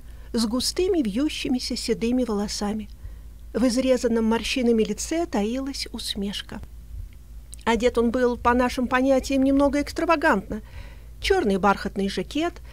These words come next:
Сорочка с низким воротничком и жабо, пышный чёрный галстук и широкие вечерние брюки.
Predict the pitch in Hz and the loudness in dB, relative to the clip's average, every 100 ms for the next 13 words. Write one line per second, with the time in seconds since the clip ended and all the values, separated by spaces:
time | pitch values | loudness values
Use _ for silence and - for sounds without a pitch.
0 | - - - 233 220 330 - 330 - 330 | -16 -10 0 2 4 2 0 -4 0 2
1 | 320 - 320 302 302 294 285 - 285 277 | 2 0 0 2 2 0 -2 0 2 2
2 | - 196 202 170 240 349 - - - - | 2 0 0 0 0 -2 -6 -16 -18 -18
3 | - - - 370 339 220 220 - 240 214 | -18 -18 2 2 4 4 4 8 6 6
4 | 196 170 226 330 - 254 - - 233 - | 0 4 4 4 0 -6 -6 -4 -2 4
5 | 208 247 359 - 285 277 214 - - 240 | 4 4 0 -2 -2 0 -2 -4 0 2
6 | 240 226 226 190 208 202 - | 2 0 0 0 0 -2 -6